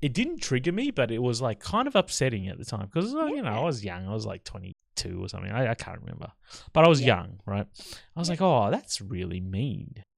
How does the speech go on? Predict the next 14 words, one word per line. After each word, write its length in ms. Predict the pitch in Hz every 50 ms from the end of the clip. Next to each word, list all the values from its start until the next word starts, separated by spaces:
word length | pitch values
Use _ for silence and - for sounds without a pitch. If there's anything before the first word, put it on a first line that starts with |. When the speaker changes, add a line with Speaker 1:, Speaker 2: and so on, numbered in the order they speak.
| -
Speaker 1:
Like, 260 | - 117 117 113 - -
Speaker 2:
Yeah. 500 | 262 262 302 392 453 370 - - - 247 - _ _ _ _ -
Speaker 1:
and 360 | - 131 135 131 135 131 - - _ _
it 160 | - 143 147 -
was 320 | 151 156 151 139 127 120
that 300 | 120 135 151 156 165 -
moment 600 | 127 120 123 120 123 123 123 110 104 95 95 - - _ _ _ _ _ _ -
that 180 | 123 120 107
I 80 | 101 104
was 120 | 101 98 101
just 180 | 104 101 -
like, 240 | 117 101 98 - -
"Okay, 480 | 123 117 113 107 - 92 90 87 87 95 - - - - - - -
well, 440 | - 110 110 110 107 104 104 104 -